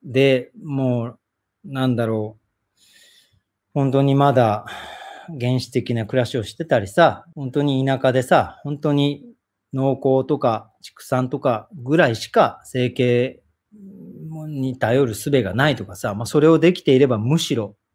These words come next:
む-、むしろもう幸せとかさ、本当にまともに仕事がない地域だったりとかさ、そういったところに生まれてる人が地球の半分ぐらいいるわけよ。で、その中でさ、さらに上に先進国があって、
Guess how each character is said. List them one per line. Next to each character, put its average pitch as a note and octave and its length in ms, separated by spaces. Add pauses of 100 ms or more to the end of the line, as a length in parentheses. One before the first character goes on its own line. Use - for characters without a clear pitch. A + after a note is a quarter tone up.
む-、 B2+ 320
む F3 200
し D#3+ 180
ろ A2+ 120
も A#2+ 380
う - 20
幸 A#2+ 380
せ B2 160
と A2+ 140
か - 140
さ、 F#2+ 340 (580)
本 E3+ 160
当 F3 80
に E3+ 100
ま C#3 160
と D#3 120
も E3+ 80
に E3 100
仕 - 160
事 D3 240
が C#3+ 140
な B2+ 160
い G2+ 100
地 A#2+ 280
域 G2+ 360
だ G#2 120
っ - 60
た F#2+ 120
り F#2 40
と F#2+ 80
か F2 120
さ、 G2 260 (380)
そ - 160
う F3 40
い F3 40
っ F3 40
た F3+ 140
と F3+ 140
こ F3+ 120
ろ F3+ 120
に B2+ 240
生 G#2+ 60
ま C3+ 160
れ C#3+ 100
て C#3+ 100
る C#3 80
人 C#3 160
が A#2 80
地 - 140
球 D#3 160
の D3+ 80
半 D3+ 260
分 E3+ 220
ぐ F3 60
ら D#3+ 120
い G#2+ 140
い - 20
る B2+ 100
わ G3+ 140
け A#2+ 340
よ。 - 440
で、 A#2 140
そ C3+ 180
の E3+ 160
中 D#3 480
で G2 140
さ、 G#2 440 (280)
さ D3 180
ら D#3+ 120
に B2+ 160
上 A#2+ 200
に B2 120
先 A#2+ 260
進 B2+ 200
国 G#2+ 320
が G2+ 220
あ - 20
っ - 220
て、 G2 360